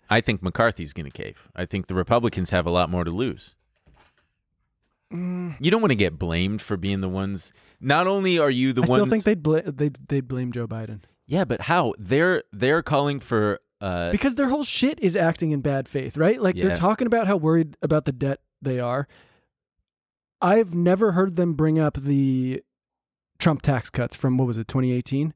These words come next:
Speaker 1: Mm-hmm.
Speaker 2: Which, uh, depending on which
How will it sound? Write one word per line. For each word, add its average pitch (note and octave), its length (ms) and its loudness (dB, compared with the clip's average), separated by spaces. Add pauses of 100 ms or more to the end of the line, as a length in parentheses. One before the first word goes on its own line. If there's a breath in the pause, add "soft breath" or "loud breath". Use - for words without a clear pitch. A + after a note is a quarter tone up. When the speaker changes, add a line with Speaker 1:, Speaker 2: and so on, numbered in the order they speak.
Speaker 1:
Mm-hmm. F#2 120 -10
Speaker 2:
Which, D3 300 0 (1400)
uh, C4 100 -14 (240)
depending F#3 420 2
on D3 360 2 (480)
which D#3+ 500 -2